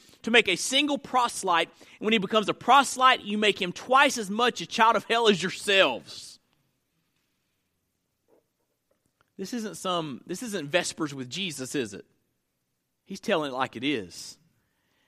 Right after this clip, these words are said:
He says, "You go across the sea to make proselytes to your, your religion, your Phariseeism, and you're leading them farther away from truth, farther away from me." So he was harsh with them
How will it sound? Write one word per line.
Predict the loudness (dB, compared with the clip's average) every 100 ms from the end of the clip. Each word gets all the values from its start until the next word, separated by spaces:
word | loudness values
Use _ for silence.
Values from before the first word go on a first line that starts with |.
| _ _
He | -14
says, | -12 -8 -4
"You | 2
go | 4 4
across | 2 2 2 -4
the |
sea | -8 -6 -4
to | -2
make | -2 -4
proselytes | -2 -2 0 -2 -4 -6
to | -10
your, | -2 0 0 -2 -6 _ _ _ _ _
your | -6 -2 0
religion, | 0 2 2 2 -4 -4 -2
your | 0 -2
Phariseeism, | -2 -2 0 -2 -4 -4 -6 -6 -12 -14 _ _ _ _
and | -2 -2 -2
you're | -6 -4
leading | -2 -2 0
them | -4 -4
farther | -10 0 4 6 4 0
away | -2 -6 -4 0 0
from | 0 -10
truth, | -10 -8 -6 -6 -8
farther | -2 4 6 6 4 0 -2
away | -4 -2 -2 0 -2
from | -8 -6 -4 -4 -8 _ _ _
me." | -12 -6 -4 -4 -8 -16 _ _ _ _ _
So | -6 -4
he | -2
was | -2 -4
harsh | -2 -2 -2 -4
with | -6
them | -4